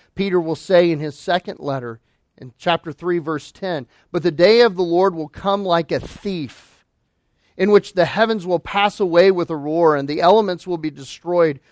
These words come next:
with intense heat, and the earth and its works will be burned up." Uh, hey, translation, be ready. It comes like a thief in the night.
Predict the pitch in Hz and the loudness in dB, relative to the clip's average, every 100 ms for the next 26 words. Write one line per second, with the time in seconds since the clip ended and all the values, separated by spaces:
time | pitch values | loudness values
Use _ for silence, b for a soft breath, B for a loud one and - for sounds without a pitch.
0 | _ 156 151 156 131 175 151 - 185 165 | _ -10 -6 -6 -6 -8 -8 -10 -6 -2
1 | 156 156 - 202 220 180 _ b - 165 | 0 -2 4 6 6 4 _ b -4 0
2 | 170 - 160 190 180 - 175 156 165 156 | 0 -2 -2 -2 -2 -4 -4 -2 -2 0
3 | 151 147 156 139 - b - 165 156 180 | 0 2 2 2 0 b 2 4 6 4
4 | 190 139 _ _ 202 185 202 190 196 170 | 2 -2 _ _ -8 -4 -4 -6 -8 -8
5 | 208 170 196 233 226 202 190 - _ _ | -6 0 4 4 2 -2 -4 -12 _ _
6 | _ _ _ _ _ _ _ - 196 - | _ _ _ _ _ _ _ -6 -6 0
7 | 214 208 208 196 196 - - 220 214 220 | 0 2 2 2 0 -2 -4 -4 -4 -4
8 | 190 165 170 214 156 - _ | -4 -2 0 0 -4 -8 _